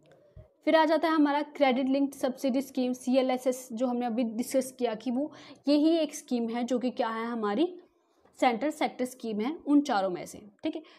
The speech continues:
तो इसमें जो बेनिफिशरीज रहेंगे वो कौन रहेंगे? That is ईडब्ल्यूएस, लो इनकम ग्रुप, मिडिल इनकम ग्रुप, ठीक है। सीकिंग हाउसिंग लोन, जिनको चाहिए क्या? अपने घर बनाने के लिए लोन चाहिए, ठीक है,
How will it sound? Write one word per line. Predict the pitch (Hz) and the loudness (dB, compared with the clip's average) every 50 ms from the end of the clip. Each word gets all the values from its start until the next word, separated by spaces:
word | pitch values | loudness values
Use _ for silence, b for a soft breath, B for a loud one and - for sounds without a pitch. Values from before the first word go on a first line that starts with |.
| B _ | B _
तो | 262 | -2
इसमें | 294 302 - - 311 359 359 | -2 0 4 6 6 6 6
जो | 349 359 | 6 4
बेनिफिशरीज | 277 294 269 262 254 262 254 254 233 233 254 254 254 - 262 | 4 4 4 2 0 0 -2 -2 0 0 0 0 0 -2 -2
रहेंगे | 233 240 240 233 226 220 220 262 294 - - _ _ - - - | -2 -2 -2 -2 -4 -4 -4 -6 -6 -8 -12 _ _ -20 -10 -4
वो | 226 247 | -4 -4
कौन | 240 - 277 269 277 262 | -2 -2 -2 -2 0 0
रहेंगे? | 269 262 254 254 277 302 302 - - _ _ _ _ 247 | 2 2 2 0 0 -2 -4 -10 -18 _ _ _ _ -14
That | - - - 226 220 220 | -14 -4 -2 -2 0 0
is | 247 226 - - | -2 -8 -2 0
ईडब्ल्यूएस, | 262 277 277 294 285 254 269 277 269 254 254 254 - | 2 4 6 4 4 4 4 2 2 0 0 -4 -6
लो | 240 208 240 269 294 | -2 0 2 4 4
इनकम | 294 285 294 294 269 254 | 4 4 4 2 2 4
ग्रुप, | 247 262 262 262 - - - | 2 2 0 0 -4 -10 -8
मिडिल | 240 233 240 247 285 294 294 | -4 -2 2 4 4 6 6
इनकम | 285 269 254 262 254 | 4 2 2 0 0
ग्रुप, | 233 254 247 226 233 - - | 2 2 0 0 -2 -4 -4
ठीक | 302 294 349 | -2 -2 -2
है। | 311 B B B B B B | -4 B B B B B B
सीकिंग | - - 302 269 285 302 302 302 285 | 0 2 2 4 4 4 2 2 2
हाउसिंग | - 262 247 240 - 285 294 294 | 2 2 0 2 4 4 6 6
लोन, | 285 277 277 262 262 | 6 6 6 4 2
जिनको | 240 254 240 254 285 277 | 2 0 2 2 0 2
चाहिए | 277 285 254 240 240 254 247 | 2 2 2 2 2 2 2
क्या? | 254 269 269 - - - - - - | 0 0 -2 -2 -6 -14 -18 -8 -8
अपने | 262 - - 247 254 | -4 -2 0 2 2
घर | 254 226 247 233 233 | 2 2 2 2 2
बनाने | 226 233 226 226 226 | 2 2 0 0 0
के | 220 - 233 | -2 -2 0
लिए | 240 240 | 0 0
लोन | 226 202 208 220 226 233 | 2 2 2 2 2 0
चाहिए, | 233 277 247 240 233 240 240 240 | 0 0 -2 0 0 2 0 0
ठीक | 214 277 269 294 | 0 0 0 -2
है, | 269 | -2